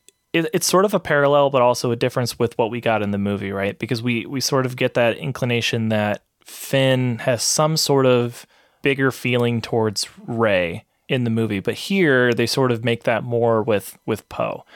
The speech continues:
I'm not sure which feels more natural, like, or that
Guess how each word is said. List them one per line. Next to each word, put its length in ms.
I'm 80
not 200
sure 200
which 240
feels 360
more 180
natural, 560
like, 220
or 240
that 300